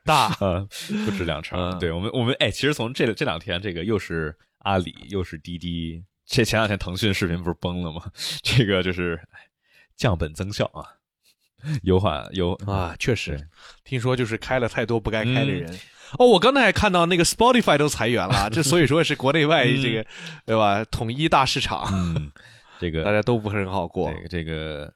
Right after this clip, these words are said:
Speaker 2: 叫什么？好消息，真的降本了。坏消息，不对，也是好消息，向社会输送的是真的人才啊，才到干事儿的人了。
Speaker 1: <laughs>
Speaker 2: 嗯，
Speaker 1: 嗯。
Speaker 2: 好，我们来说下一个，
Speaker 1: 对。
Speaker 2: 感谢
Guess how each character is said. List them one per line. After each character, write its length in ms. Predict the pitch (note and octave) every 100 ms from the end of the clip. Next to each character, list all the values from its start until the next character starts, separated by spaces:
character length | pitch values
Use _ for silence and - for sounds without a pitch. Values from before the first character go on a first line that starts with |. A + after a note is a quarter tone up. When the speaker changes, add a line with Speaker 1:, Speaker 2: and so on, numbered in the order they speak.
| _ _ _ _
Speaker 2:
叫 120 | D#2+
什 80 | D#2+
么？ 120 | D#2+ -
好 140 | E2+
消 160 | C3+ D3+
息， 200 | F#2 -
真 160 | - A#2+
的 160 | A#2+ F2+
降 220 | - G#2+
本 140 | E2 -
了。 120 | - - _ -
坏 120 | A2+
消 120 | E2
息， 160 | D#2 D2+ _ _ _ -
不 40 |
对， 120 | - D#2+
也 100 | E2
是 100 | C#3+
好 160 | E2
消 160 | D#2+ F2+
息， 160 | F2
向 220 | - - F2+
社 180 | -
会 300 | G#2 G2 E2 - _
输 220 | - -
送 160 | A#2 F#2
的 100 | D#2
是 220 | - D#2
真 140 | - D3
的 100 | F2
人 100 | -
才 120 | E2+ - _ _
啊， 100 | - - - - - - _
才 160 | -
到 80 | D#2
干 160 | D#2+ E2
事 120 | F#2+
儿 80 | E2
的 60 |
人 140 | D2+ B1+
了。 120 | F2
Speaker 1:
<laughs> 20 | C#3
Speaker 2:
嗯， 840 | G2+ - _ - - - - E2
Speaker 1:
嗯。 140 | D2+ -
Speaker 2:
好， 220 | F2 D2
我 80 | D2+
们 40 |
来 140 | D#2 F2
说 280 | F2 D#2 -
下 200 | - F2+
一 40 | D2+
个， 120 | D#2+
Speaker 1:
对。 60 | -
Speaker 2:
感 140 | E2+
谢 180 | F2 G2